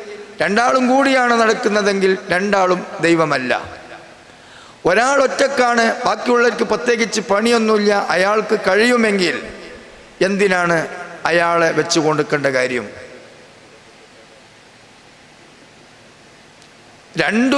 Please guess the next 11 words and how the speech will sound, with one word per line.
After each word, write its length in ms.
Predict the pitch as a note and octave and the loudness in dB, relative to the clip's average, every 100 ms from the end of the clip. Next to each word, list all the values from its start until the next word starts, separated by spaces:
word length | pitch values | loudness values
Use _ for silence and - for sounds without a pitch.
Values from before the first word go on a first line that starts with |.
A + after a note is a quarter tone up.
| C4 | 2
ദൈവം 400 | C4 B3 B3 B3 A#3+ - - A3 | 2 4 4 2 0 -2 -2 0
എന്നത് 400 | A#3 A#3+ A#3 A3+ G#3+ F#3 | 2 2 2 2 2 2
ഒരിക്കലും 580 | G3+ A#3 - B3+ A#3 A3+ G3+ - | 2 0 0 0 2 0 0 0
സ്വമതീയത്തുമായി 960 | G#3 A3+ A#3 A#3+ A3+ A3+ G#3 G3 F#3+ - | 2 2 2 2 0 0 0 2 2 2
പൊരുത്തപ്പെടില്ല. 720 | F#3 F3+ - B2+ D#3+ C#3 B2 E2+ - - - G#3+ | 0 0 -2 0 -2 0 -2 -4 -8 -16 -6 0
എന്തുകൊണ്ട്? 460 | G#3+ F#3+ E3+ C3 G#3 G3+ - - - - - - - - - - - - | 2 2 2 0 -2 -8 -14 -18 -20 -20 -20 -20 -20 -20 -20 -20 -10 -2
സ്വമതീയത്ത് 800 | F#3 G3 B3+ C4+ C#4 C4+ C4 C4 B3+ | 0 2 2 2 2 0 -2 0 0
എന്ന 140 | A#3+ A#3+ A#3 | 2 2 2
ആ 20 | A#3 - | 0 0
സംജ്ഞ 360 | G3 A3 B3+ A#3+ A3+ G3+ | 0 0 2 0 0 0
നിലനിൽക്കുന്നത് 920 | G3 A3+ A#3 A3+ - G3+ G3+ G3 F#3+ | 2 2 2 2 0 0 0 2 2